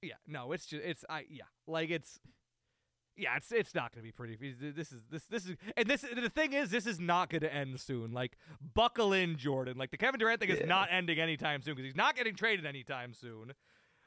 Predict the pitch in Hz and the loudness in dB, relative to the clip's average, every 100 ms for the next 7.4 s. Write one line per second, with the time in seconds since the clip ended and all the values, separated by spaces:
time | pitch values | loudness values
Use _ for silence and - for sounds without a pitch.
0 | _ 175 196 185 175 180 202 147 160 226 | _ 2 4 4 2 2 0 0 -2 0
1 | 233 196 - 156 165 214 240 214 190 - | 0 -2 -6 -8 0 4 6 6 4 0
2 | 160 233 240 190 190 180 180 165 151 143 | 0 2 4 4 4 4 2 2 2 0
3 | 151 127 123 - _ - 214 202 202 196 | -4 -4 -6 -16 _ -4 -2 0 -2 -2
4 | 185 160 196 185 170 165 139 165 165 147 | -8 -4 -4 -2 -2 -2 0 2 2 4
5 | 139 131 135 151 _ - 160 202 226 233 | 2 2 -4 -8 _ -20 -4 2 4 4
6 | 202 175 196 196 156 175 226 - 220 190 | 0 0 0 -2 -2 2 2 2 -4 2
7 | 160 151 - - | 2 2 0 -14